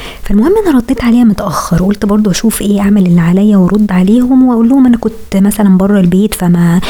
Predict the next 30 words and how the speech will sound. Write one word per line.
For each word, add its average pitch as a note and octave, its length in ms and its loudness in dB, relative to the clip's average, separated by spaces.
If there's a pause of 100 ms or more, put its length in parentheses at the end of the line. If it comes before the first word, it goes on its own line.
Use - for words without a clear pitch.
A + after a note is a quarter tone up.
(200)
ما - 60 -2
كنتش G3 280 -2
عارفة F#3 280 -2
أرد F#3 220 0
عليكم E3+ 440 -2
لأي A#3 280 2
سبب F3 420 -2
يعني. E3+ 400 0 (760)
فراحت C4 440 -2
بعتلي A3+ 420 0
فويس، G#3 440 2
قالت G#3+ 360 -2
لي: F#3+ 280 4
"بصي A3+ 500 0
يستحسن G#3 560 -2
إيه، G3+ 240 2 (420)
<laughs> F#3 120 2
لما F3 180 2
ت-، - 200 -4
لما F3 180 2
تخلصي F#3+ 520 -2
الأجازة G3+ 520 0 (100)
يعني، A3 440 2
أو F#3 100 2
لما F3 220 2
تيجي A3 240 0
الشغل، B3 480 -2 (400)
آه، F#3 160 2
ما F3+ 180 2 (120)
ت-، F3+ 600 0